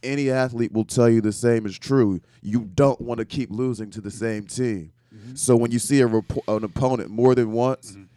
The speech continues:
Speaker 1: it matters what happens that second time more than just some any other team.
Speaker 2: Okay.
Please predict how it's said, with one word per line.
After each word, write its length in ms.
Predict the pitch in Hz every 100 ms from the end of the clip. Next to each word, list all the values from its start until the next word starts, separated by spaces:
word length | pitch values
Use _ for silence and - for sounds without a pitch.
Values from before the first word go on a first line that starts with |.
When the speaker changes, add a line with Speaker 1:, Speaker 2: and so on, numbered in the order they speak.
| _
Speaker 1:
it 280 | 113 101 76
matters 560 | 98 107 117 110 101 95
what 160 | 95
happens 420 | 101 95 90 87
that 180 | 80 95
second 320 | - 107 101 95
time 440 | - 107 98 87 85 - -
more 240 | 110 123
than 120 | 113 104
just 260 | 117 107
some 160 | 113 101
any 220 | 110 107
other 160 | 104 95
team. 380 | 87 107 95 82 _
Speaker 2:
Okay. 220 | 120 -